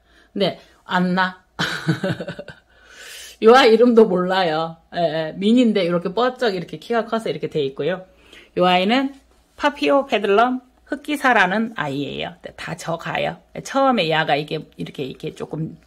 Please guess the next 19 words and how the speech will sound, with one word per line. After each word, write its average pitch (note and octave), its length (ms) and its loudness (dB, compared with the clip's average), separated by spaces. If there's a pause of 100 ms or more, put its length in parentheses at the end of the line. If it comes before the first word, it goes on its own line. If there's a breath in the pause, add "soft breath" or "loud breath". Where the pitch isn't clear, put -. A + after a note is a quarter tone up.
(420 soft breath)
문제가 E3+ 400 -2
있더니 E3+ 600 -4
이렇게 D#3+ 260 -8
있어서 D#3 280 -10
이제 - 180 -16
아까워서 E3 540 -4
이러고 D#3 220 -8
있어요. D#3+ 540 -4 (180)
예, C#3+ 40 -10
예. C#3+ 280 -16 (1600 soft breath)
요 D4 280 8
미니들이 G3+ 840 4
되게 F3 720 0
고트리스인가 A#3+ 760 0
싶어서 E3+ 400 -6
제가 D#3 260 -10
키우고 F#3 400 -6
있어요, C#3+ 340 -8
지금. F#3 400 -12